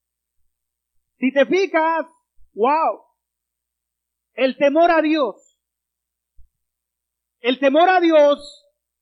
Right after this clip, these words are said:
wow, nos lleva a todos estos puntos que son muy importantes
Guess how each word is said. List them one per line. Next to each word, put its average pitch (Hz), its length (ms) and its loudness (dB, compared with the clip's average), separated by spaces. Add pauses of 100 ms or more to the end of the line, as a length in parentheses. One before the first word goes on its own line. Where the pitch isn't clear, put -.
(800)
wow, 269 380 -2
nos 247 180 -4
lleva 320 280 0
a 320 60 -6
todos 320 360 -4
estos 320 520 -2
puntos 330 680 -2 (2000)
que 254 180 -8
son 349 180 -2
muy 349 220 0
importantes 311 1200 -4